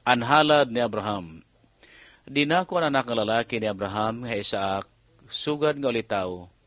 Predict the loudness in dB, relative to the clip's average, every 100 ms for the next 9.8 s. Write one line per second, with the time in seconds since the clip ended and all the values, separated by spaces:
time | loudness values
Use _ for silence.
0 | _ _ _ _ _ _ _ -4 2 2
1 | 2 -2 -4 -2 -2 -2 -2 0 0 -2
2 | -6 -6 -6 -4 -6 -6 -6 -8 -10 -14
3 | -20 _ -14 -10 -6 -4 -4 -4 -8 -6
4 | -6 -4 -4 -4 -6 -8 -14 -20 _ _
5 | -20 -20 -20 _ _ _ _ _ -8 -6
6 | 4 6 8 8 8 4 0 0 0 0
7 | 0 0 2 2 0 -2 0 0 0 -2
8 | 0 0 -2 -6 -14 -16 _ _ _ _
9 | -14 -8 -6 -6 -6 -4 -4 -6